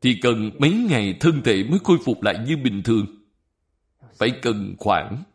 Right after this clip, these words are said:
ba ngày. Các em xem, có ai thích mắng người khác không? Mắng người không tốt đối với thân thể như vậy, nhưng cha mẹ vì muốn các em nhớ kỹ lời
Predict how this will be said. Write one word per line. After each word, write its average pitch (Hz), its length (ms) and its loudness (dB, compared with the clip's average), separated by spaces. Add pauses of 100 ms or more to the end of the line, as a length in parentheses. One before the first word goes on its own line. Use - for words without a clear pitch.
(120)
ba 127 220 0
ngày. 101 380 -6 (640)
Các - 180 -4
em 120 160 -2
xem, 113 220 -2 (560)
có 196 200 2
ai 127 380 0
thích 185 120 -2 (100)
mắng 160 260 0
người 113 220 2
khác 175 240 -4
không? 131 180 -2 (2000)
Mắng 160 300 0
người 107 360 4 (200)
không 156 320 0
tốt 202 180 4 (120)
đối 165 100 4
với 175 160 0
thân 147 220 0
thể 104 100 -2 (100)
như 139 200 4
vậy, 92 360 -4 (140)
nhưng 160 280 0
cha 160 200 0
mẹ 104 280 -4
vì 107 140 -2
muốn 139 520 0 (220)
các - 260 -2
em 123 360 -2 (220)
nhớ 156 140 6 (160)
kỹ 110 240 -2
lời 120 260 2